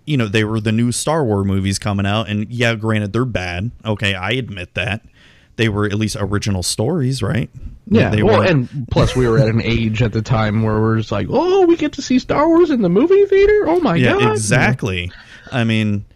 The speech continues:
Speaker 1: and it's just when Last Jedi came out, it was exactly what Red Letter Media said. It subverted your expectations. And it's
Speaker 2: It's about
Speaker 1: just
Speaker 2: family.
Speaker 1: Yeah, exactly. And, <laughs> and I, and I say this every time now: where the,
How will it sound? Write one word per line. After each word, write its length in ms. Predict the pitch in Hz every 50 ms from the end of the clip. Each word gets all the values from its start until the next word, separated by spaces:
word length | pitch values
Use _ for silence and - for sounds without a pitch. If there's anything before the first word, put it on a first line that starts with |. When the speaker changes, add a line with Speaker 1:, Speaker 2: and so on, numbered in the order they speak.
| _ _ _ _ _ _ _ -
Speaker 1:
and 460 | 117 113 110 110 110 107 107 107 101 - _ _ _ _ _ _ _ _ _ _ _ -
it's 240 | 127 127 127 - -
just 240 | - 139 120 - 127
when 180 | 127 120 117 120
Last 320 | 120 123 131 131 - 127
Jedi 320 | 117 123 123 127 120 117
came 220 | - - 117 117 123
out, 240 | 123 127 123 - - -
it 180 | 107 107 110
was 300 | 101 107 107 107 98 - - _ _ _ _ _ -
exactly 480 | 123 113 107 110 117 117 117 - 131
what 160 | 123 120 120 104
Red 160 | 117 120 113
Letter 180 | 120 120 110
Media 240 | 117 120 120 117 110
said. 180 | 98 - 104 95
It 120 | 92 92
subverted 420 | - - 113 95 104 98 98 101 101
your 140 | 98 98
expectations. 840 | 95 95 - - 104 101 - - 95 95 95 - 98 95 90 90 - - - - - - - -
And 160 | - 107 101 98
it's 160 | 98 123 -
Speaker 2:
It's 80 | 139
about 60 | 147 147
Speaker 1:
just 120 | 139 -
Speaker 2:
family. 340 | - 180 180 131 104 85 92 - _ _ - -
Speaker 1:
Yeah, 140 | 120 113
exactly. 800 | 107 82 110 107 107 101 113 110 107 107 - 104 98 98 95 95 113 -
And, 300 | - 104 101 98 98 95 95 - - - - - - - - - - 139 -
<laughs> 600 | - - - - - - - - - _ - _ -
and 200 | 123 117 113 -
I, 140 | - 113 117 104
and 320 | - 113 123 123 123 120
I 180 | 92 117 120 117
say 240 | - - 131 123
this 200 | 120 120 113 - 123
every 220 | 117 107 117 113
time 260 | 110 113 117 120 117
now: 180 | 113 110 107 101
where 280 | 98 98 101 101 104 -
the, 380 | 98 98 104 110 107 107 104